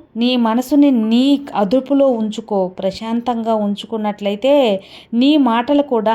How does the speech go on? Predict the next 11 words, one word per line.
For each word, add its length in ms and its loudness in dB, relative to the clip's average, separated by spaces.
అందంగా 500 -2
ఉంటాయి. 600 -4
నిన్ను 240 4
అవమానించే 680 0
వాళ్ళని 380 0
తలుచుకొని 540 -6
ఎప్పుడు 360 -4
కూడా 280 -2
దిగులు 300 -6
చెందవద్దు 520 -4
బిడ్డ. 240 -6